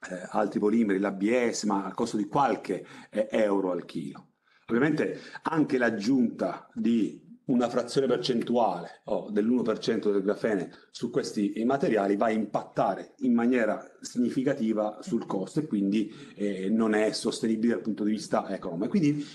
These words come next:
in questo contesto noi lavoriamo con i tecnopolimeri.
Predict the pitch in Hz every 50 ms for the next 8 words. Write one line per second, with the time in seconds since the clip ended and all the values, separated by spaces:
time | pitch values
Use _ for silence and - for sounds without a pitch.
0 | - - - 156 151 165 160 - - - 190 226 - - 180 180 - 175 151 139
1 | 135 139 156 190 190 151 143 139 143 147 143 - 147 147 143 147 - 147 - -
2 | - 123 113 - - 104 95 95 87 85 82 85 85 87 -